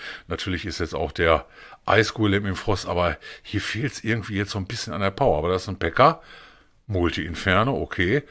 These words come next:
Wutzauber. Die Queen musste unbedingt noch weg. Die Queen musste hier unbedingt noch weg. Ähm, Rathaus jetzt in, kurz mal in, in Frost. Der King ist jetzt noch zündbar.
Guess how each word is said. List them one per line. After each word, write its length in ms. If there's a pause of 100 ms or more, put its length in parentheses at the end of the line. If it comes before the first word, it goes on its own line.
(140)
Wutzauber. 840 (380)
Die 60
Queen 380
musste 260
unbedingt 360
noch 160
weg. 180
Die 100
Queen 640 (300)
musste 480
hier 280
unbedingt 380
noch 160
weg. 240 (680)
Ähm, 320 (400)
Rathaus 560
jetzt 360
in, 320 (800)
kurz 300
mal 140
in, 220
in 160
Frost. 640
Der 380 (140)
King 220
ist 220
jetzt 180
noch 120
zündbar. 560